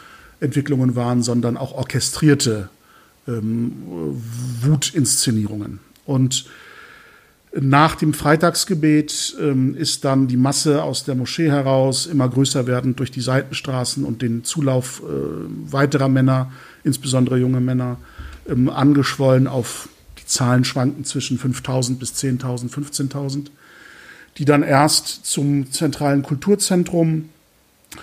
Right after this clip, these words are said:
äh, in Sivas, äh, marschiert sind, um die Feierlichkeiten des Festivals dort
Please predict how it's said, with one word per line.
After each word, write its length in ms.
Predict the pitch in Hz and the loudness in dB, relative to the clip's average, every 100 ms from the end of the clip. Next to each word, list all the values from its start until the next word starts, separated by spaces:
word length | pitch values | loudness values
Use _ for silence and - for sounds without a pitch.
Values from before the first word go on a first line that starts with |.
| 277 | -4
äh, 340 | 156 147 147 | 0 2 2
in 120 | 147 135 | 2 0
Sivas, 460 | 147 143 - - | 0 0 0 -2
äh, 360 | 226 151 143 147 175 196 - | -2 -2 -2 -2 -4 -6 -8
marschiert 460 | 160 131 - 143 135 | -4 -4 2 0 2
sind, 320 | 135 135 135 | 2 2 0
um 340 | 151 139 139 | -2 2 2
die 200 | 127 135 | 0 -2
Feierlichkeiten 1000 | 120 - - - 139 135 - 135 131 135 | -2 -8 -6 0 2 2 0 -2 -2 -2
des 140 | 131 - | -4 -2
Festivals 520 | 131 - 131 123 - | -4 -2 0 0 0
dort 320 | 143 156 | 0 0